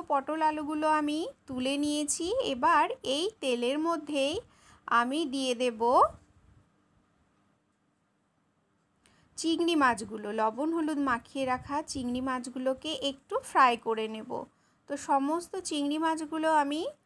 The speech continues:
তেলের মধ্যে দিয়ে দিলাম। এবার এগুলোকে একটু নাড়িয়ে তেলের সাথে মিশিয়ে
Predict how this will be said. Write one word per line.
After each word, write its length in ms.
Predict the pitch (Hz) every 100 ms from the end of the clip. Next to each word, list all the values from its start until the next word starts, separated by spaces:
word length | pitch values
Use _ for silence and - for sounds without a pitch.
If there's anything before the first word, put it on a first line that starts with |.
| _
তেলের 340 | 233 240 254
মধ্যে 320 | 277 277 269 269
দিয়ে 260 | 220 226 233
দিলাম। 380 | 254 262 302 453 - _ _ _ _ _ -
এবার 300 | 247 240 320
এগুলোকে 640 | 370 269 240 254 269 269 269 349 622 _ _ _ _ _ _ _ _ _ _ _ _ _ _ _ _ _ _ -
একটু 280 | 262 - 370
নাড়িয়ে 520 | 320 247 233 240 285 392 571 _ _ - -
তেলের 320 | 247 247 277
সাথে 280 | - 294 285
মিশিয়ে 580 | 269 247 240 - 262